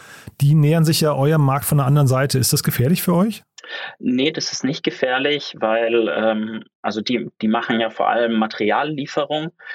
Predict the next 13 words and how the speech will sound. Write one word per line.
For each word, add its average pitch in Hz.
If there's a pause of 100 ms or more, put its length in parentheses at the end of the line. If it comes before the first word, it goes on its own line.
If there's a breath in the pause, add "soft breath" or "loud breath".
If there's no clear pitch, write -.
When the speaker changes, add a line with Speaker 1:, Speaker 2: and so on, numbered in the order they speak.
(140 loud breath)
Speaker 2:
und 113 (160)
die 123
fokussieren -
sich 117
sehr 117
stark 110
auf, 107 (220)
ähm, 107 (580)
Baust-, 120
Bauprojekte, -
wo 107
man 110
eben 113